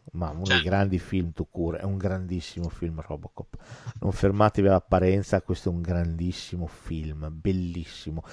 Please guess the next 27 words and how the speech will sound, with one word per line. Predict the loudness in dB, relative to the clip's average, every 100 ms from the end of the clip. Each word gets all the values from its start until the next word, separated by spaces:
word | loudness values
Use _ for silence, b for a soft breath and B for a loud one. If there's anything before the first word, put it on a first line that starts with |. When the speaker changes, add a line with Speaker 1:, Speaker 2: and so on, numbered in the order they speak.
| B B
Speaker 1:
C'è | 0
dentro | 2 4 2
tanta | 4 4 4 2
umanità, | 2 2 -2 0 2 2 0
c'è | -2
tanta | -4 -2 -2
sofferenza. | -2 -4 -2 2 4 6 4 4 0 -4 -4 -4 B B B
Tu | 2 6
parteggi | 6 6 6 6 6
per | 6 6 6
lui, | 6 6 6 6
hai | 6
empatia | 6 4 0 0 -2 0 2
per | 2 -2 0
quest'uomo | -2 -2 0 6 6 6 0
bloccato | 2 2 2 _ 2 2 4 0
in | 0
un | -2 0
corpo | 6 8 6 2
di | -2 0
macchina. | 0 -2 -8 -6 -4 -6 b b b
È | -4
bellissimo. | 4 6 6 4 0 -6 -12 -16 -18 _ -20 _ _ _ _ -10
Speaker 2:
Sì, | -4 -2
sì, | 0
sì, | 2 4
è... | 4 2 0 -2